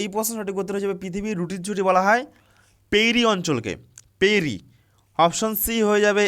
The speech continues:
এই প্রশ্নের সঠিক উত্তর। ওকে, এবং এই অঞ্চল কিন্তু উত্তর আমেরিকাতে অবস্থিত, উত্তর আমেরিকার পেইরি অঞ্চলকে পৃথিবীর রুটির ঝুড়ি বলা হয়। অপশন সি হয়ে যাবে সঠিক উত্তর। পাশাপাশি দেখো,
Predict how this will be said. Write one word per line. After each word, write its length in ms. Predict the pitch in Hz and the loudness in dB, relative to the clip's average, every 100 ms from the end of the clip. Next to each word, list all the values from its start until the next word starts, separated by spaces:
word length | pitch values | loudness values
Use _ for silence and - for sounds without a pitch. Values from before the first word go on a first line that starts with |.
| 156 | 2
এই 60 | 151 | 0
প্রশ্নের 260 | 147 - 190 | -2 -6 -6
সঠিক 200 | 131 98 | -6 -4
উত্তর। 140 | 92 147 | -4 -4
ওকে, 140 | 214 135 - _ _ _ - | -2 -2 -6 _ _ _ -6
এবং 140 | 151 180 180 | -4 0 0
এই 80 | 220 208 | 2 0
অঞ্চল 220 | 202 208 208 | 0 -4 -4
কিন্তু 180 | 214 247 196 | -2 -2 -2
উত্তর 260 | 185 240 226 170 | -4 0 0 0
আমেরিকাতে 360 | 175 170 165 131 | -2 -2 0 0
অবস্থিত, 260 | 104 101 110 - | -2 -6 -10 -8
উত্তর 240 | 151 - 202 151 | -8 -4 -4 -2
আমেরিকার 320 | 165 175 196 190 | -2 -4 -4 -4
পেইরি 260 | 165 156 165 160 | 0 0 2 0
অঞ্চলকে 380 | 151 160 151 240 320 _ _ _ | -2 -6 0 0 0 _ _ _
পৃথিবীর 340 | 139 151 220 165 | -6 -4 -4 -4
রুটির 280 | 151 185 185 - | -6 -6 -8 -8
ঝুড়ি 180 | 151 151 | -6 -4
বলা 140 | 110 98 123 | -2 -2 0
হয়। 160 | 113 - _ _ _ _ _ - | 0 -2 _ _ _ _ _ -2
অপশন 260 | 147 202 190 | 0 0 -4
সি 100 | 185 208 | -2 0
হয়ে 140 | 185 175 | 2 2
যাবে 120 | 165 160 | 0 0
সঠিক 200 | 156 175 190 | -4 -4 0
উত্তর। 180 | 220 233 _ _ _ _ | 0 0 _ _ _ _
পাশাপাশি 380 | 170 165 202 208 208 | -2 0 0 0 2
দেখো, 140 | 202 | 4